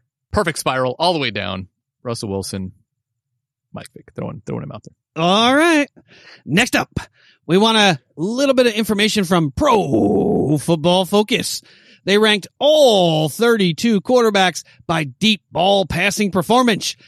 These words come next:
Speaker 2: and Dak Prescott made the top five.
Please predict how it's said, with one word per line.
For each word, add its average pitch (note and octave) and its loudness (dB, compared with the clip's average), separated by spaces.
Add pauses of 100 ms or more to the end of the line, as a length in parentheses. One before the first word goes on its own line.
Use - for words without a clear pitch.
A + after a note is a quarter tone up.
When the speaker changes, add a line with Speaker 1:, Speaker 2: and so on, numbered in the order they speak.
Speaker 2:
and D#3+ -2
Dak C#3 -8
Prescott A2+ -12
made D3 -4
the F3+ 0
top F#3+ -2
five. A#3 2